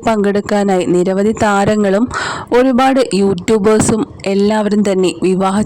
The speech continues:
ചടങ്ങിൽ പങ്കെടുക്കാൻ വേണ്ടി എത്തിച്ചേർന്നിരുന്നു. ഒരു ചിരി ഇരുചിരി ബമ്പർ ചിരിയുടെ അവതാരകനാണ് ഇപ്പോൾ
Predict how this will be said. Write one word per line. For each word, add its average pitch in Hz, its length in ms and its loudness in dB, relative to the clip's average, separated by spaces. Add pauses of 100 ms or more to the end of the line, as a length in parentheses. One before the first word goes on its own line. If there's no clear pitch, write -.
ചടങ്ങിൽ 196 360 0 (100)
പങ്കെടുക്കാൻ 185 600 0
വേണ്ടി 175 200 2 (160)
എത്തിച്ചേർന്നിരുന്നു. 156 800 -2 (680)
ഒരു 285 160 2 (100)
ചിരി 302 220 2 (140)
ഇരുചിരി 233 400 0 (100)
ബമ്പർ 196 400 2
ചിരിയുടെ 208 380 0 (160)
അവതാരകനാണ് 190 880 0 (180)
ഇപ്പോൾ 170 240 -4